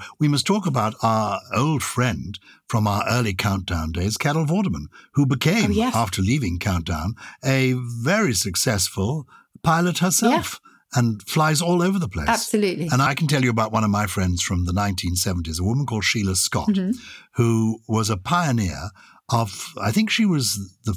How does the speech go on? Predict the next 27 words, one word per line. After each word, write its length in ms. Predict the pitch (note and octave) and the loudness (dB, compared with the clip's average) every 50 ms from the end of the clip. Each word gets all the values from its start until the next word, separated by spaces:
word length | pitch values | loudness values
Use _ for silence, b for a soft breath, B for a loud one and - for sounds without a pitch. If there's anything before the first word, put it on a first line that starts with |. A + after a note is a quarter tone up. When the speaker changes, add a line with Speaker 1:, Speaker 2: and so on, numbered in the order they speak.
| - - _ | -4 -8 _
Speaker 1:
person 520 | - C3+ C#3+ F3+ F3 - - E3+ E3+ E3+ | -2 0 0 0 -2 -2 0 2 2 2
at 160 | E3 C#3 A#2 A2+ | 2 0 -2 -6
the 80 | A2 | -6
time, 320 | A2+ - B2+ G#2+ F2+ E2 F2+ | -2 0 0 0 0 0 -2
the 80 | F#2+ | -2
first 320 | F#2 - E3+ F#3+ F#3+ - - | 0 0 0 2 0 0 0
woman 260 | C#3 A#2+ A2 G2+ G2 | 2 2 2 0 0
to 120 | - A2+ | -2 -2
circumnavigate 920 | - - - E3 D#3 - D3 C#3 C#3 C#3 C3 B2 B2 A2+ A2 G2 F#2+ F#2 - | 0 0 0 0 0 0 -2 0 0 0 0 0 0 0 -2 -2 -4 -4 -4
the 60 | - | -2
world 800 | G#2+ G#2+ A2+ B2 C3+ C3 A#2 G2 D#2 C#2 C#2 C#2+ F#2+ A#2+ C3 - B B B B B B B B B _ | 0 2 2 2 4 2 2 0 -2 -6 -8 -8 -8 -8 -8 -8 B B B B B B B B B _
in 160 | E3 D#3+ D#3 | 2 4 4
an, 240 | D#3 D3+ E3 E3 - - | 4 4 2 0 0 0
in 100 | F3 F3+ | 2 4
an 140 | F#3+ F#3+ G#3+ | 4 4 4
airplane 340 | A#3+ B3 G#3+ - - A3+ - - | 2 2 0 0 -2 -2 0 2
on 140 | - G#3 F#3+ | 2 4 6
her 180 | F3 A3 A#3 - | 6 4 4 4
Speaker 2:
<gasps> 20 | |
Speaker 1:
own. 300 | A3 B3+ B3+ A3 A3 G3 | 2 2 4 2 2 2
Speaker 2:
Wow. 220 | D#4+ F#4 G4 C4+ | 0 0 0 0
Speaker 1:
She 100 | G3 - | 2 2
flew 320 | F#3 C3 - G3+ G3 F#3+ F#3 - | 2 2 2 2 2 2 2 0
right 360 | C3 C3+ F#3 G#3+ A#3+ A#3+ F#3+ - - G3 | 0 2 4 2 2 0 -2 -2 0 0
around 500 | F#3+ F3 F3+ F3+ E3+ D#3+ D#3 D#3 C#3+ C3 | 2 2 2 2 2 2 2 0 0 0
the 80 | D3 | 2
world. 520 | D#3 E3 F#3 G3+ F#3+ D3 A2 G2 F#2+ F#2+ | 2 2 2 2 2 2 2 0 -2 -2